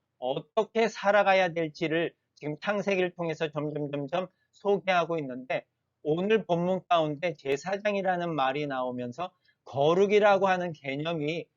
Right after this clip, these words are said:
어, 넌지시 소개되고 있는데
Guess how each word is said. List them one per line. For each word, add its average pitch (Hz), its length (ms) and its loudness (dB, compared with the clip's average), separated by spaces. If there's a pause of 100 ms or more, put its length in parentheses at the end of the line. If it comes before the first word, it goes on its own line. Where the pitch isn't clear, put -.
(220)
어, 123 540 -2 (320)
넌지시 160 760 2
소개되고 170 680 0
있는데 123 380 -8